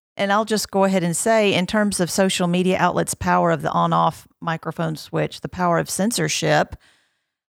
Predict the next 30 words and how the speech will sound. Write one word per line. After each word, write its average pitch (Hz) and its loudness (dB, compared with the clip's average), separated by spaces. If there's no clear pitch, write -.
has 165 -6
been 180 -2
a 165 -4
big 165 0
issue 160 0
in 156 0
recent 156 -2
months. 156 0
And 170 0
just 170 0
speaking 196 0
to 185 -2
that 165 2
very 170 2
issue 170 2
of 156 0
congressional 165 2
appearances, 165 -2
you 175 0
know, 160 2
we 160 2
saw 160 2
Twitter's 160 0
C 156 0
E 165 4
O, 151 2
Jack 156 -4
Dorsey, 165 0
appear 165 0
before 156 0